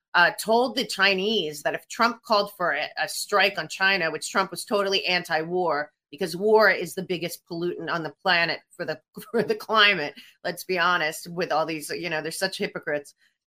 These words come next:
But they, um, they said, they, you know, right away, uh, we found out Milley under Trump called the Chinese and said if Trump said, a-, asked, the commander in chief asked him to do anything against China, he would warn China.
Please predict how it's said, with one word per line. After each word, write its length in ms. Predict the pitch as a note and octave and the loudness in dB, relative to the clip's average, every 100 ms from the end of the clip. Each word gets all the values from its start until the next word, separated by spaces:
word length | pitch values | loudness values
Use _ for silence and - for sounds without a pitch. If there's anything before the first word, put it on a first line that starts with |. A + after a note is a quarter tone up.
| _ _ | _ _
But 400 | A3 A#3 G#3 F3 | 2 6 6 4
they, 340 | G3+ G#3 G3 G3 | 0 4 6 6
um, 520 | F3 E3+ E3 E3 E3+ _ _ _ _ _ - | 4 4 0 -4 -10 _ _ _ _ _ -2
they 160 | F#3+ | 0
said, 500 | F#3 - F#3+ - F#3+ | 0 2 2 2 -2
they, 260 | D3 F3 E3 | -2 -2 -4
you 100 | - | -4
know, 120 | F#3 E3+ | -2 2
right 220 | G3 F#3 | 4 2
away, 720 | F3 F#3 A3+ F#3 E3 E3 - _ | 2 4 4 4 2 -4 -10 _
uh, 220 | E3+ D#3 D#3 | -2 -2 -2
we 80 | E3 | -4
found 240 | F3+ E3+ | -4 -2
out 100 | D#3+ | -4
Milley 400 | F3 F3+ F3+ F3 - | -2 -2 -2 -4 -4
under 240 | E3+ F#3+ | -4 -6
Trump 400 | G3 G3 E3+ G#3 | -4 -2 -2 -2
called 380 | - F#3 G#3 A3+ | 0 2 2 2
the 80 | C4 | -2
Chinese 600 | B3+ A3 F#3+ F3 G3 A3 | 2 2 2 -2 -2 -4
and 140 | F3+ | -4
said 160 | - F3+ | -2 -4
if 100 | - | -2
Trump 280 | A3+ G#3 | 0 0
said, 240 | G#3+ A3 G3 | 2 0 2
a-, 300 | - - - | 0 -2 4
asked, 300 | G3 F#3+ - _ _ - | 4 2 -6 _ _ -14
the 100 | F#3 | -6
commander 360 | B3 C4+ B3+ | 2 4 4
in 80 | G#3 | 0
chief 320 | - C4 E3 - _ _ _ - | -2 -2 -2 -6 _ _ _ 6
asked 280 | G#3 G#3+ | 6 6
him 120 | A#3 G3+ | -2 -4
to 80 | |
do 160 | F#3 G#3 | 0 4
anything 340 | G3+ F#3+ F#3+ | 4 2 -2
against 300 | F3 F3 E3+ | -2 -4 -4
China, 260 | - F#3+ F3 | 0 2 0
he 160 | D#3 G3+ | -2 -4
would 160 | F#3 | -4
warn 300 | E3+ F#3+ G3 | -2 -2 -2
China. 500 | A3 E3+ D3+ C#3+ G#3 | -2 -2 -2 -2 -4